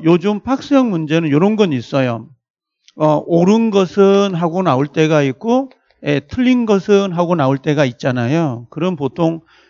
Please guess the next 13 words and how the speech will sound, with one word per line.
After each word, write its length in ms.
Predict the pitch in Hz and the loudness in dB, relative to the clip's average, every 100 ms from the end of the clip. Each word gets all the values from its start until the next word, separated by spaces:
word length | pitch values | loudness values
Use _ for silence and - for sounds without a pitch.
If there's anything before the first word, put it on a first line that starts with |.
| _ | _
박스형 560 | 214 226 - 294 285 262 | -6 -6 -2 0 2 0
문제가 400 | 175 160 170 175 | -2 -2 -2 0
나오면 720 | 135 127 123 147 170 127 - | 0 -2 -2 0 0 -2 -8
형태가 800 | 147 233 269 233 151 127 117 104 _ _ _ _ | -8 -6 -2 -2 0 0 0 -6 _ _ _ _
조합을 500 | - 175 233 226 254 | 0 2 2 2 0
해요. 460 | 175 165 156 117 - | 2 2 0 -4 -8
기역, 560 | - 165 175 175 180 - | 2 2 4 0 -6 -14
니은 480 | 139 143 156 170 170 | -2 2 4 2 0
아니면, 500 | 131 131 151 156 156 - _ _ | -4 -4 -2 -4 -4 -12 _ _
어, 160 | 143 139 | -6 -4
이 280 | 135 156 175 | -4 -4 0
번에 300 | 180 185 170 | 0 -2 -4
가셔가지고 1000 | 135 120 156 151 139 139 156 202 220 | -6 -4 -2 0 -2 -4 -2 -2 -2